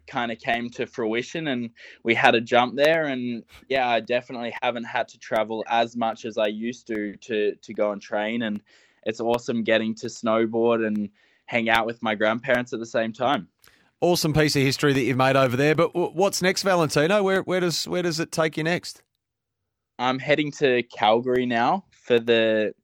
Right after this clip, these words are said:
Speaker 1: last, uh, I think it's the last Halfpipe World Cup of this season and the second last Slopestyle World Cup of this season. And then, uh,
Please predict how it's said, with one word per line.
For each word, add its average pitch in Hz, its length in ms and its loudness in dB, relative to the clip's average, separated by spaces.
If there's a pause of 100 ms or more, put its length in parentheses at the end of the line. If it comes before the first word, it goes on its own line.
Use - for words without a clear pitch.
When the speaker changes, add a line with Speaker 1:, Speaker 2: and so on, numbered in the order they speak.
(200)
Speaker 1:
last, 131 800 0
uh, 113 500 -2
I 117 80 -10
think 165 200 -8
it's 147 120 -8
the 127 60 -2
last 131 360 4
Halfpipe 127 440 0
World 117 300 -2
Cup 110 240 -4
of 107 120 -10
this 107 220 -8
season 113 480 -2 (540)
and 113 120 -2
the 113 40 -6
second 127 360 0
last 113 380 2
Slopestyle 110 540 0
World 101 240 2
Cup 101 220 -8
of 98 140 -10
this 98 200 -10
season. 107 400 -2
And 101 160 0
then, 101 300 0
uh, 98 240 0